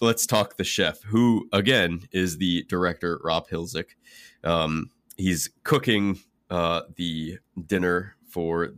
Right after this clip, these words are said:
the entire camp in, in a large, large, large pot. He has to get up on a step stool or a, or a chair to, to stir it. And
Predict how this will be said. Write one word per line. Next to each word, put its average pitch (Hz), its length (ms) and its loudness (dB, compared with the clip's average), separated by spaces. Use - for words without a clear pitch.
the 80 240 -4
entire 101 340 2
camp 82 340 -2
in, 80 240 -8
in 80 120 -8
a 78 80 -10
large, 98 480 -2
large, 139 240 0
large 95 280 -2
pot. 80 320 -4
He 131 100 2
has - 160 4
to 107 80 0
get 95 180 0
up 95 160 2
on 92 140 0
a 85 60 -2
step - 340 -2
stool 85 440 -4
or 87 160 2
a, 78 60 0
or 78 240 -2
a 78 60 -4
chair 82 420 0
to, 80 360 -2
to 98 120 0
stir 80 360 0
it. - 120 -4
And 85 320 0